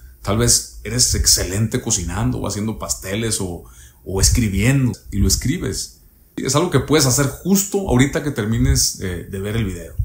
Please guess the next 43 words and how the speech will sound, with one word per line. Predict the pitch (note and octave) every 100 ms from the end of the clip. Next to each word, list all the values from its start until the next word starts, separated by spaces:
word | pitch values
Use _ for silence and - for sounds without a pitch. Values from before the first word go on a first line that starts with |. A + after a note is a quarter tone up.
| - -
si | -
es | F2+
que | A2+
lo | G#2+
terminas. | G2+ F#2 F2+ E2+ - - -
Y |
no | B2 B2+
necesitas | C3+ A#2 A#2+ C3+ B2
que | B2
te | G#2
vaya | A2 A#2
mal | A2+ A#2+
en | A#2
la | F#2
vida, | G#2+ B2
ni | C#3+
andar | G#2 G#2 G2+ -
pateando | A2 A2+ A2 A2
botes, | G2 F#2+ F#2+ G#2 A#2+ G2+ - - -
eh, | -
todo | G2+ G#2+
triste | - A2 G#2+ -
por | - G2+
la | F2+
vida, | A2 B2+ -
para | G2+ G#2
darte | A2+ - B2+
cuenta | - B2 B2+ B2+ C#3+ F#3 - - - -
que | G#2 G2
quieres | A#2+ C#3+
cambiar | - A2+ G#2 A2 A2+ A#2+
de |
estado, | A#2+ - - B2+ - - _ - -
¿sí? | -
Porque | - A2
eso | F#2+ B2 A#2
fue | G#2+
lo | G#2+
que | G#2+
me | G2
pasó | F#2+ G2
a | G2
mí. | C3+